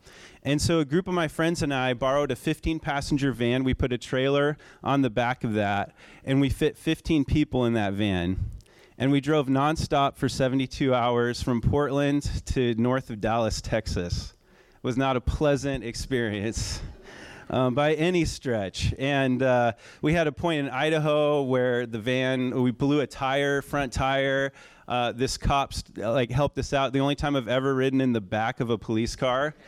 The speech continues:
I promise. Um, it's the only time I've ever been in the back of a police car.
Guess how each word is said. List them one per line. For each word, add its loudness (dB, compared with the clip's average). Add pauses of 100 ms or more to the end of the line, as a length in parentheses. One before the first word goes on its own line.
(140)
I -2
promise. -2 (540)
Um, 0 (260)
it's -4
the 2
only 2
time 0
I've 2
ever 0
been 0
in 0
the 0
back 0
of -8
a 0
police 0
car. 0